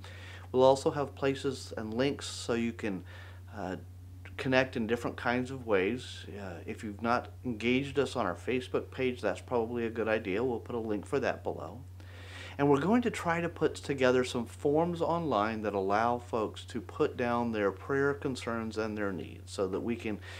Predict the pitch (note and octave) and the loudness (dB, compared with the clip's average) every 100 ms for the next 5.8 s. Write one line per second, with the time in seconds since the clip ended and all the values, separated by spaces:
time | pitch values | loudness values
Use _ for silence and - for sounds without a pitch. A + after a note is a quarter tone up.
0 | - - A2+ - D3+ D3+ C#3+ B2 A2 A#2 | -10 -2 -2 0 2 2 2 2 2 2
1 | A2+ - G2 F#2 - - - - - - | -2 2 4 4 0 -10 -14 -16 -16 -16
2 | - - - - - - - A#2 B2 B2 | -16 -16 -18 -16 -16 -16 -8 0 2 2
3 | B2 A2+ G#2 G2 G2 G2 - - G2+ F#2 | 4 4 4 2 2 0 -4 -2 0 0
4 | F2+ - - G#2+ - B2 C3 C#3+ C#3+ C3+ | -2 -14 -2 0 0 4 4 6 4 2
5 | A2+ G2+ - - - G2 F2+ | 0 -2 -4 -12 -14 -10 -8